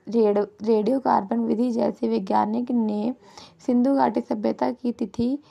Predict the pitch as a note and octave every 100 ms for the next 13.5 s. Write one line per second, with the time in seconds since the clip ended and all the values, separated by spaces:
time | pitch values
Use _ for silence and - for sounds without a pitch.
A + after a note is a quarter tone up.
0 | _ _ A#3+ - B3+ A#3+ - C4+ - -
1 | - B3 - - B3+ A#3+ A#3+ A3+ C4+ -
2 | - G#3 A3 A3+ A3 G#3 F#3 G#3+ G#3+ G#3
3 | F#3+ - - _ - A#3 A3+ G#3+ A#3+ B3+
4 | B3+ - A#3+ A#3 C#4+ D4+ _ - - _
5 | A#3 A3+ A#3 C#4 - - C5 D5 - D5
6 | B4 C#5+ C#5+ A#3 G#3 A3+ - - C4 -
7 | C#4 C#4+ C#4 C#4 C#4 C#5+ A#3+ C4+ B3+ A3+
8 | - C4 A#3+ A#3 G#3+ A3 G3+ G#3 - -
9 | B3+ A#3+ A3+ G3+ G3+ G#3+ F3+ F3+ - -
10 | - - _ G3+ A#3 - - A#3 A3 B3
11 | A#3 G#3+ A#3+ A3+ A#3+ A#3+ A3 A3 A3 A3+
12 | A#3+ C#4 - - - A#3+ B3+ B3+ C#4+ D4
13 | A#3+ B3 A#3 C4